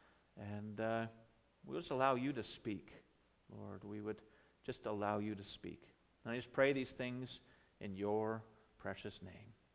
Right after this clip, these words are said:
Amen. So John chapter six, if there was ever a time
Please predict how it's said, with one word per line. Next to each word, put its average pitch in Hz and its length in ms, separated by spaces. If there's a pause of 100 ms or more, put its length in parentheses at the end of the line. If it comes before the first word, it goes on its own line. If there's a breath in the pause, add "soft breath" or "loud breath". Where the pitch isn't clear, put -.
(680)
Amen. 95 380 (1300 soft breath)
So 151 100
John 220 420
chapter 240 420 (100)
six, 247 220
if 226 120
there 196 140
was 185 220
ever 214 420
a 175 200 (180)
time 127 520